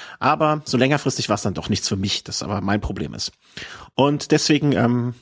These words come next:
ja, ich habe den eine Zeit lang genutzt, sage ich ganz offen und ehrlich, und, äh, wenn ihr den deswegen nicht möchtet, sagt Bescheid.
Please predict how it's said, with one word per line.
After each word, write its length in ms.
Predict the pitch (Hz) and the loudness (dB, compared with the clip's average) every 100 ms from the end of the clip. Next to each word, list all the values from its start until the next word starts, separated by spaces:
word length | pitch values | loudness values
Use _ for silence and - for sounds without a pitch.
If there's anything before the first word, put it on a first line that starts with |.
| _ _ | _ _
ja, 180 | 113 - | 0 2
ich 80 | - | -2
habe 100 | - | 0
den 80 | 135 | 0
eine 80 | |
Zeit 180 | - 131 | 2 0
lang 120 | 113 | 2
genutzt, 300 | 104 196 - | 2 0 2
sage 120 | - 131 | 0 0
ich 80 | - | 0
ganz 140 | 117 | -2
offen 140 | - | -2
und 80 | 92 | -2
ehrlich, 320 | 113 180 - | -2 -4 -4
und, 180 | 117 123 | -4 -2
äh, 240 | 117 110 110 | 0 0 2
wenn 80 | |
ihr 80 | 117 | 2
den 160 | 113 113 | 2 0
deswegen 300 | 113 117 117 | 0 0 0
nicht 200 | 202 - | -2 2
möchtet, 280 | 180 175 - | 2 2 0
sagt 180 | - | -4
Bescheid. 320 | - - - | -2 -4 -4